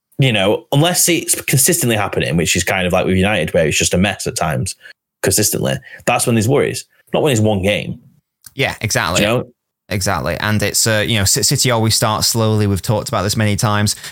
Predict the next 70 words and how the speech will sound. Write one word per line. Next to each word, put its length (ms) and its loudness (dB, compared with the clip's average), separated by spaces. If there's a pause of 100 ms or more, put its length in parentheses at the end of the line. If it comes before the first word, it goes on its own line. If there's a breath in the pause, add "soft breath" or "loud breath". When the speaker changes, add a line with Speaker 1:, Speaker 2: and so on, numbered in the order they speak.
Speaker 2:
It 40 -8
doesn't 200 0
excuse 440 0
Walker 380 2
being, 300 0
and 120 -2
he, 280 2
an 260 -2
incredibly 640 0
stupid 380 0
thing. 160 0
He's 100 0
the 60 0
captain, 480 -2
for 80 -8
Christ's 300 0
sake, 180 0
in 80 2
the 80 2
eighty-fourth 440 0
minute 220 0
when 100 2
you're 120 2
only 100 2
one 220 2
nil 80 2
Speaker 1:
It, 180 0
Speaker 2:
up. 140 -6 (380)
Speaker 1:
to 100 2
me, 100 4
the 160 2
error, 300 4
the 120 2
error's 360 2
one 260 4
thing, 420 0 (200)
but 220 -2
to 220 2
lie 160 2
on 140 2
the 60 4
floor 640 2
and 100 0
just 140 -2
kind 160 -2
of 120 -2
watch 280 0
the 80 0
game, 500 0
to 120 0
me, 120 2
is 80 -2
like, 240 0
what 180 0
are 40 2
you 100 4
doing? 480 0 (180)
Speaker 2:
Yeah, 220 0
I 40 0
Speaker 1:
Like, 100 4
Speaker 2:
don't 80 2
Speaker 1:
is 80 0
your 80 2
Speaker 2:
know. 20 0
Speaker 1:
brain 220 4
just, 160 0
like, 180 0
switched 340 -2
off 200 -2
thinking, 360 0